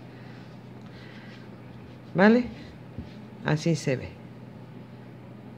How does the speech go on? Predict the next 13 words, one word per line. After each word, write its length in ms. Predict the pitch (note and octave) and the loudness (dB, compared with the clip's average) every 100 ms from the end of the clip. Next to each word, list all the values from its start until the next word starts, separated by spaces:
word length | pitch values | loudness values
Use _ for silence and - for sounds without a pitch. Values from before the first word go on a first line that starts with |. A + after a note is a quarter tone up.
| - - - | -14 -16 -14
¿Estáis 220 | - D#3 | 2 6
viendo? 340 | E3 G3 G3+ A3+ - - - - - - - - - - - - - - - - - - | 8 8 6 4 -4 -12 -14 -14 -14 -14 -16 -14 -14 -14 -14 -14 -14 -14 -14 -14 -16 0
Esto 360 | E3+ D#3+ D#3+ D3+ | 0 4 2 4
podéis 340 | C3+ C3+ C#3+ | 4 4 4
cerrarlo 400 | D3+ C#3+ C#3+ D3 | 4 6 6 8
más 240 | E3 F#3 | 8 8
si 120 | F#3 - | 4 2
queréis. 440 | - D#3+ F#3+ A3+ - - - - - - - - - - - - - - - - - - - - - - - - - - - - - - - - - - - - - - | 6 8 8 6 -2 -12 -14 -14 -14 -14 -14 -14 -14 -14 -14 -14 -14 -14 -14 -14 -14 -14 -14 -14 -14 -14 -14 -14 -14 -14 -14 -14 -14 -14 -14 -14 -14 -14 -14 -14 -14 -2
Y 120 | E3+ | 6
ahora 260 | E3+ F3 F3+ | 10 12 12
vamos 280 | F3 F3+ F#3+ | 12 12 12
a 120 | G3 | 12
cambiar 540 | F#3+ F#3+ F#3+ G3 G#3 | 10 10 12 12 10